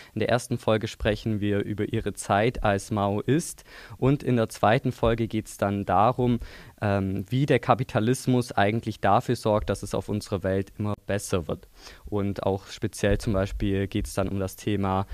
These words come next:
Staatskapitalismus in Russland. Kommen wir jetzt aber mal zurück. Und zwar haben Sie ja sehr viele Bücher auch zum Thema Kapitalismus geschrieben. Beispielsweise Kapitalismus ist nicht das Problem, sondern die Lösung.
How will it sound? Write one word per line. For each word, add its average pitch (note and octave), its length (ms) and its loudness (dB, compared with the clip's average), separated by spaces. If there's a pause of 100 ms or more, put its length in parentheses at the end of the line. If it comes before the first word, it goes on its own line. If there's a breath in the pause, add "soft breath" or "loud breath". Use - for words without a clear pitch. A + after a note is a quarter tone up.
(160 loud breath)
Staatskapitalismus G#2 1160 -2
in G#2+ 140 -6
Russland. - 580 -8 (520 loud breath)
Kommen E3+ 160 2
wir G3 80 0
jetzt - 140 -2
aber B2+ 140 2
mal A#2 220 4
zurück. B2+ 480 0
Und B2+ 160 2
zwar A#2+ 260 2
haben C3+ 160 0
Sie A#2+ 200 -6
ja A2 180 2
sehr A#2 340 0
viele A#2 460 0
Bücher C3+ 400 -2
auch A#2+ 140 0
zum B2 160 0
Thema B2+ 260 0
Kapitalismus B2 640 -2
geschrieben. A#2+ 460 -2
Beispielsweise G2 800 -2 (260 loud breath)
Kapitalismus A#2 800 -2
ist - 220 -12
nicht - 180 -4
das G2+ 140 -4
Problem, A2+ 500 -2
sondern A2 400 0
die G#2 140 -6
Lösung. C#3 580 2